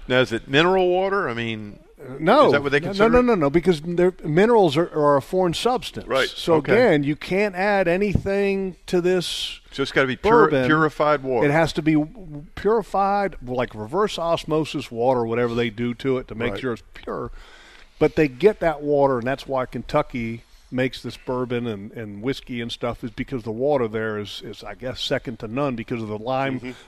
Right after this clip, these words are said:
Speaker 2: rock filtration naturally that happens.
Speaker 1: Mm-hmm.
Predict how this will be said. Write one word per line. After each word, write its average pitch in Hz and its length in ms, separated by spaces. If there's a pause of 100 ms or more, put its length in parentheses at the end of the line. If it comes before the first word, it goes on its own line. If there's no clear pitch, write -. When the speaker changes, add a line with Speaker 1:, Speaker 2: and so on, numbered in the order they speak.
Speaker 2:
rock 127 460
filtration 123 920
naturally 123 560
that 101 180
happens. 135 640
Speaker 1:
Mm-hmm. 101 380